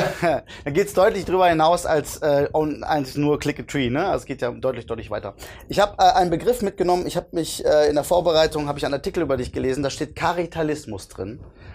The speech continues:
Ähm, ich hab geguckt, ob man den schon irgendwie geprägt hat, ob da schon irgendwie in Klammern irgendwo was hintersteht, ob Familie Duden dich schon irgendwie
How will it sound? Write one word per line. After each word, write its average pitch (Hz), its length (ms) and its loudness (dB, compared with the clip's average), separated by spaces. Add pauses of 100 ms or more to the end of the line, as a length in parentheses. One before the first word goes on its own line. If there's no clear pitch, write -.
(300)
Ähm, 127 720 2 (240)
ich 123 80 0
hab 180 100 0
geguckt, 175 380 -2
ob 139 100 0
man 151 140 2
den 156 120 0
schon 143 140 -2
irgendwie 151 240 0
geprägt 151 460 -2
hat, 165 160 0
ob - 160 -4
da 139 80 0
schon 135 240 -2
irgendwie 135 320 0
in 135 80 -2
Klammern 139 480 0
irgendwo 127 320 -4
was 131 140 -4
hintersteht, 139 460 -4
ob - 140 -8
Familie 123 280 -2
Duden 135 280 -6
dich 127 160 -6
schon 123 180 -2
irgendwie 123 440 -6